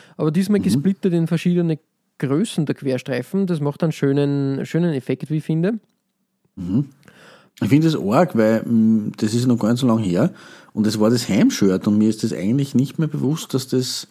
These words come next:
Speaker 2: äh, ich hab mir jetzt gedacht, das ist okay, das ist ein, ein, ein
Speaker 1: Nein,
Speaker 2: Aussetzer
Speaker 1: das war
Speaker 2: ist oder ein Trick ist, aber dass das Heimtrikot war,
Speaker 1: Des-,
Speaker 2: ist mir
Speaker 1: designtechnisch
Speaker 2: nicht mehr geläufig.
Speaker 1: echt, echt was,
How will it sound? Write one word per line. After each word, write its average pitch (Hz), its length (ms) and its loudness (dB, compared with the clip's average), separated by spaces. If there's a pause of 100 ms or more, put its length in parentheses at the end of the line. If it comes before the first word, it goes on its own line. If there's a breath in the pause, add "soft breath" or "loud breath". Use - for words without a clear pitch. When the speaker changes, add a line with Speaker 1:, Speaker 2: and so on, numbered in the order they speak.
(800 loud breath)
Speaker 2:
äh, 110 260 0
ich 113 80 0
hab 123 80 4
mir 143 80 4
jetzt 131 120 2
gedacht, 127 180 2
das 113 120 4
ist 113 80 0
okay, 110 220 2
das 107 160 2
ist 101 120 -4
ein, 104 80 4
ein, 87 340 0
ein 82 240 0
Speaker 1:
Nein, 196 240 0
Speaker 2:
Aussetzer 85 340 -2
Speaker 1:
das - 80 -6
war 135 120 2
Speaker 2:
ist 139 140 -2
oder 85 500 -2
ein 82 60 -8
Trick 101 240 -6
ist, 98 160 -6
aber 90 200 -4
dass 85 320 -8
das - 260 -12
Heimtrikot 127 560 -2
war, 131 80 2
Speaker 1:
Des-, 160 120 4
Speaker 2:
ist 170 60 -4
mir - 60 -6
Speaker 1:
designtechnisch 220 840 2
Speaker 2:
nicht - 100 -6
mehr 208 80 2
geläufig. - 340 -4
Speaker 1:
echt, - 400 -8
echt - 60 -16
was, 160 400 -2